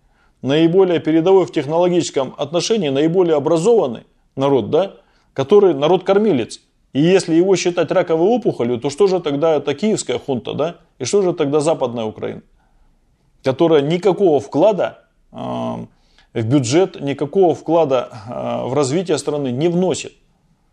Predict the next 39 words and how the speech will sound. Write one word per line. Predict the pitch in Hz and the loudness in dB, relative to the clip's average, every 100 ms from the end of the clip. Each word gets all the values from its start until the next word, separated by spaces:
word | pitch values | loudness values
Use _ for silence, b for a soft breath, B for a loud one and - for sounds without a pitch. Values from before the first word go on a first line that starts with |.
| _ _ _ _ _ _ | _ _ _ _ _ _
То | 139 | -2
есть | 139 | 0
она | 175 202 | 0 0
живет | 139 180 220 190 | 2 2 2 2
на | 175 | -2
шее | - 202 156 | 2 2 4
вот | 147 | 2
этого | 151 131 120 | 0 0 0
трудового | 127 147 170 165 131 | 0 2 4 4 4
народа, | 123 160 214 202 | 2 2 2 2
пара-, | - 123 - - | -2 -8 -10 -2
паразитирует | 139 131 131 156 175 202 196 | 0 0 -2 0 0 0 -4
на | |
нем | 196 196 190 _ _ | -6 -6 -10 _ _
и | 147 | 0
говорит, | 156 190 196 | 4 4 2
что | - 170 | 2 2
это | 190 180 | 2 0
как | 160 170 | -2 0
раз | 180 - | 0 0
и | |
есть | 170 175 - | 0 0 0
та | |
лошадь, | 156 202 175 127 | 0 2 0 -2
которую | 127 147 160 143 | -2 0 0 0
надо | 147 139 | -2 -4
пристрелить, | 147 139 160 151 123 110 | -6 -6 -4 -2 -2 -4
потому | 107 113 131 | -8 -6 -6
что | 127 123 | -4 -4
она | 135 131 117 b b - | -4 -6 -8 b b -10
является | 120 127 151 127 127 | -4 0 0 0 0
раковой | 135 139 131 | 0 2 2
опухолью, | 123 104 107 104 | 0 -2 -6 -4
которая | 120 135 131 | -2 0 2
везет | 156 175 147 | 2 0 -2
всю | - 131 | -4 -8
страну. | 135 151 180 - _ _ _ _ _ _ _ | -4 -4 -4 -10 _ _ _ _ _ _ _
Это | 151 160 180 165 B B B | -2 2 2 2 B B B
деформация, | 127 127 131 156 190 - 170 110 | -6 -2 0 0 -2 -2 -4 -6